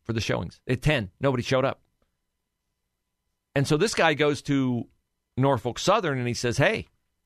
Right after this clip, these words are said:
uh, my dad retired from Norfolk Southern. My mom works for Amtrak. We love railroads, but you gotta make us whole here." And the Norfolk Southern guy said,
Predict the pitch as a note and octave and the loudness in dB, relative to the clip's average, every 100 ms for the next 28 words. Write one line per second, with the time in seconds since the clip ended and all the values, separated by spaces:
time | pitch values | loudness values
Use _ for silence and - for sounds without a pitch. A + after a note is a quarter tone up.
0 | _ _ _ - G2+ F#2+ A#2 D#3+ D3 E3+ | _ _ _ -2 -2 0 0 2 2 0
1 | C3+ B2+ - - B3+ D4+ D#3+ - G#2+ F#2+ | 0 -6 -2 2 4 4 -2 -4 -6 -6
2 | E2 D2 - - C2+ G2 D#3 _ _ _ | -6 -10 -10 -8 -6 -6 -8 _ _ _
3 | _ _ - A#2+ B2+ C3+ A#3 C4 G3+ F3+ | _ _ -6 0 2 2 2 2 0 0
4 | - C#3 C3 D3 G3 B3+ - E2+ C#2 - | -2 -6 -4 -2 -2 -2 -4 -6 -6 -10
5 | _ _ _ _ - A#2+ A3+ A#3+ G3 A#3 | _ _ _ _ -6 0 0 4 2 2
6 | E3 F3 B3+ E3 F2 A2+ C#3 _ _ _ | 2 2 2 0 -4 -6 -10 _ _ _
7 | _ - C3+ A3+ C4 G3+ C#3+ C3+ A#2+ - | _ -2 0 2 2 2 2 0 -2 0
8 | G#3 B3 B2 F2 - _ _ _ _ _ | 2 2 0 -6 -16 _ _ _ _ _
9 | _ _ G#2 G2+ G#2 B2 - G#2 - D#3+ | _ _ -4 -2 0 -2 -4 -6 -2 -2
10 | C3 G#2 G2+ F#2 F2+ - F#2+ F2+ E2+ | -2 -4 -4 -4 -4 -4 -4 -4 -8